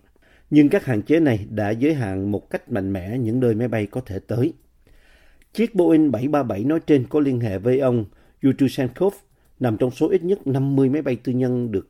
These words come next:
tái đăng ký quốc tịch Nga kể từ cuộc xâm lược vào tháng hai năm hai ngàn hai mươi hai. Theo dữ liệu đăng ký máy bay quốc gia chưa được công bố trước đó cho đến đầu tháng tám mà Reuters được xem. Một số máy bay tư nhân được đăng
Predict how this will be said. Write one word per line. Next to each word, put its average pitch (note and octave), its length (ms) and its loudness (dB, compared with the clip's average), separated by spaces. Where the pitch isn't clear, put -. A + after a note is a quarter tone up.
tái C3+ 220 -4
đăng A#2 180 -6
ký B2+ 260 -8
quốc E3 160 -6
tịch B2 160 -16
Nga A#2 320 -2
kể G#2 260 -6
từ G#2+ 120 -8
cuộc - 200 -12
xâm A2 180 -8
lược G2 240 -4
vào F#2 200 -10
tháng B2 200 -12
hai A#2 260 -4
năm A2+ 140 -4
hai A2 140 -6
ngàn F#2+ 200 -8
hai F#2+ 100 -8
mươi G#2 120 -4
hai. A2 280 -4
Theo C3 180 -2
dữ A2+ 140 0
liệu B2 180 0
đăng A2+ 180 -4
ký B2 200 -6
máy D3+ 140 -2
bay A#2+ 160 -2
quốc C3+ 260 -8
gia A2+ 240 -2
chưa B2+ 140 0
được G#2+ 140 -2
công A2 180 -4
bố A#2 220 -2
trước D3+ 160 -6
đó A#2+ 340 -4
cho A2 100 -4
đến A2+ 240 -6
đầu F2+ 200 -8
tháng A2 260 -12
tám A2+ 360 -6
mà F#2 200 -8
Reuters G2+ 500 -4
được G2 160 -10
xem. A2+ 220 -4
Một B2+ 220 0
số E3+ 120 0
máy G3+ 120 2
bay E3+ 160 2
tư E3 160 -2
nhân D3+ 460 2
được G#2+ 200 -4
đăng B2+ 220 -2